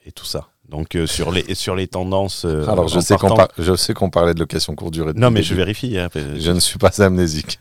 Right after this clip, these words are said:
Speaker 1: Euh, non, mais avec l'âge, euh, on sait jamais. Et sur le, l'évolution de la compétence, de rester sur, euh, quelque
Speaker 2: Voilà.
Speaker 1: chose de, d'ultra ni-, euh, d'ultra niché, de
Speaker 2: Alors,
Speaker 1: pas monter, quoi.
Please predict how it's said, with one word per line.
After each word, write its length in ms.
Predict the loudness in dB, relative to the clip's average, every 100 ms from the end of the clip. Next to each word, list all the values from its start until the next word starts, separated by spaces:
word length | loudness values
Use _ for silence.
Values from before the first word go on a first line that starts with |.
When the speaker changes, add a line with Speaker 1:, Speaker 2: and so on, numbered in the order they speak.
| -10
Speaker 1:
Euh, 80 |
non, 160 | -4 -2
mais 120 | 0
avec 280 | 0 0 0
l'âge, 320 | 2 4 2 -2
euh, 420 | -6 -6 -6 -8
on 160 | -8 -6
sait 160 | -4
jamais. 360 | -2 -2 -2 -6
Et 80 | -6
sur 220 | -4 -2
le, 160 | 0 0
l'évolution 640 | 2 0 2 0 0 -2 -2
de 40 |
la 80 | -4
compétence, 640 | -6 -6 -4 -2 -4 -4
de 140 | -6 -6
rester 440 | -4 -4 -4 -6
sur, 240 | -4 -4 -4
euh, 120 | -4
quelque 180 | 0 6
Speaker 2:
Voilà. 240 | 8 8
Speaker 1:
chose 400 | 4 0 0 -2
de, 280 | -4 -2 -4
d'ultra 380 | -6 -12 -6 -4
ni-, 200 | -2 -4
euh, 160 | -4
d'ultra 340 | -6 -8 -2 0
niché, 360 | 2 0 0
de 40 | 2
Speaker 2:
Alors, 160 | 2
Speaker 1:
pas 100 | 2
monter, 340 | 2 0 -2 -6
quoi. 160 | -6